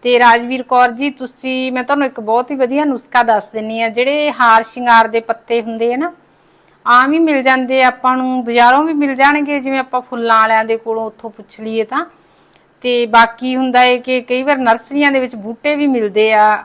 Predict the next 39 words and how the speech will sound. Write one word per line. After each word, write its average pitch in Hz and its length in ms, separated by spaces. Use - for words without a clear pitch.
ਹਾਰ 208 180
ਸ਼ਿੰਗਾਰ 214 340
ਦਾ। 220 120
ਮੇਰੇ 220 300
ਤਾਂ 233 120
ਘਰੇ 240 260
ਲੱਗਿਆ 196 360
ਹੋਇਆ, 220 240
ਤੇ 220 140
ਮੈਂ 214 180
ਤੁਹਾਨੂੰ 226 420
ਵੀਡੀਓ 262 680
ਬਣਾ 240 340
ਦੂੰਗੀ 202 320
ਉਹਦੇ 226 160
ਉੱਪਰ 233 340
ਵੀ। 254 180
ਜੇ 220 240
ਕਿਸੇ 233 300
ਹੋਰ 214 300
ਨੂੰ 240 160
ਵੀ 262 100
ਚਾਹੀਦੀ 247 440
ਆ, 247 40
ਤੁਸੀਂ 233 280
ਕੁਮੈਂਟ 202 340
ਕਰਿਓ। 254 380
ਤੇ 262 220
ਉਹਦੇ 277 360
ਪੱਤੇ 302 420
ਲੈ 277 220
ਕੇ 285 200
ਤੁਸੀਂ 277 260
ਉਹਨੂੰ 302 140
ਉਬਾਲ 226 340
ਕੇ 240 160
ਕਾੜਾ 254 300
ਬਣਾ 294 280
ਕੇ 247 280